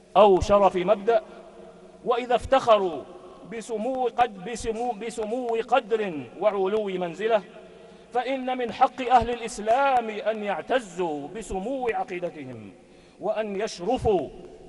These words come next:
بسداد نهجهم، وكمال شريعتهم التي جاءت بأفضل تخطيط تتوثق به روابطهم، وتقوى به الوشائج بينهم، إذ ارتفعت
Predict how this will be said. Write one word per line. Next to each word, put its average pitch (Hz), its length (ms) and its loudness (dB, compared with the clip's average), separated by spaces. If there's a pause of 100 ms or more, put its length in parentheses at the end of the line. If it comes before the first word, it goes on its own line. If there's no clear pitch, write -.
بسداد 196 760 4
نهجهم، 165 760 -6 (1000)
وكمال 220 640 4
شريعتهم 226 800 -2 (180)
التي 175 360 -2
جاءت 214 540 6 (460)
بأفضل 247 580 2
تخطيط 233 440 0 (800)
تتوثق 220 880 2
به 214 440 -6
روابطهم، 214 920 4
وتقوى 170 920 2
به 185 160 -8
الوشائج 202 1000 4
بينهم، 208 800 0 (800)
إذ 180 160 -6
ارتفعت 226 520 2